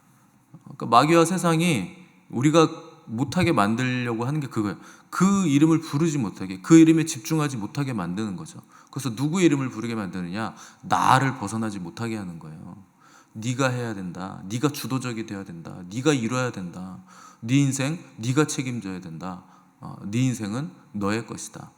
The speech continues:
성경하고 완전히 반대의 개념을 우리에게 세상은 계속 주입하는 거죠. 우리의 인생은 하나님 거죠. 우리 인생 내가 주관하는 게 아니고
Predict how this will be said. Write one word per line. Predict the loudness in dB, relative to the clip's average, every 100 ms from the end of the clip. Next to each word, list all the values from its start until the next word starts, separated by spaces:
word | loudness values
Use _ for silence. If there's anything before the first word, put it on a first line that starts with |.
| _
성경하고 | -4 0 2 2 4
완전히 | 4 4 2 -2
반대의 | 0 -2 2 0 0
개념을 | -2 -4 -4 -6 -6
우리에게 | -4 -2 -2
세상은 | -4 -8 -8
계속 | -6 -8 -8 -10 -12 _ _ -12
주입하는 | -4 -4 -4 -10 -10
거죠. | -14 -18 -20 _ -20 _ -6
우리의 | 2 2
인생은 | 2 -4 -4
하나님 | -4 -2 -4
거죠. | -8 -14 -14 -18 -20 _ _ _ _ -8
우리 | -4
인생 | -4 -2 -2
내가 | 0 0
주관하는 | -2 -4 -4 -6
게 |
아니고 | -6 -6 -8 -10